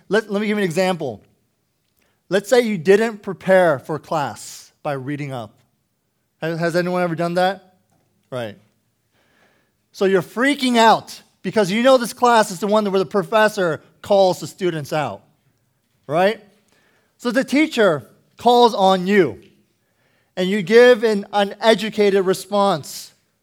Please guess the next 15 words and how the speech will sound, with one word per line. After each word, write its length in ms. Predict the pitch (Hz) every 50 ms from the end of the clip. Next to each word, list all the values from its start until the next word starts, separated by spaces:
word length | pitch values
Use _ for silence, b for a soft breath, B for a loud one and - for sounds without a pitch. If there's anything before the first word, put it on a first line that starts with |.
| _ _
The 100 | 190 175
teacher 500 | - 196 220 226 214 220 - 220 214 208
is 180 | 208 202 175 -
completely 520 | 202 185 170 202 208 214 220 208 208 220
unamused 560 | - 208 208 208 208 196 202 208 214 196 165
by 300 | 190 185 185 185 185 185 185 - - _ -
your 240 | 185 180 196 185 - -
obvious 400 | 190 190 202 214 196 208 190 196
lack 300 | 190 185 190 190 190 190
of 140 | 190 165 175
effort, 500 | 185 196 202 202 - 226 226 233 226 b b b b b b b b _ _ _ -
but 400 | 190 175 175 - - - _ _
nonetheless 480 | - 196 196 202 196 196 190 190 185 -
moves 380 | 170 165 180 208 220 202 165 190
on. 400 | 196 196 190 175 139 113 98